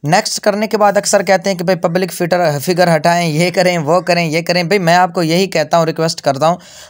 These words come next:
आप पब्लिक फिगर जो है यही इस्तेमाल करें और नेक्स्ट पर क्लिक कर दें।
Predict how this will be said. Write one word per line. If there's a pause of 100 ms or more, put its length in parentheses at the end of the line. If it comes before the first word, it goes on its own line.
आप
पब्लिक
फिगर
जो
है
यही
इस्तेमाल
करें
और
नेक्स्ट
पर
क्लिक
कर
दें।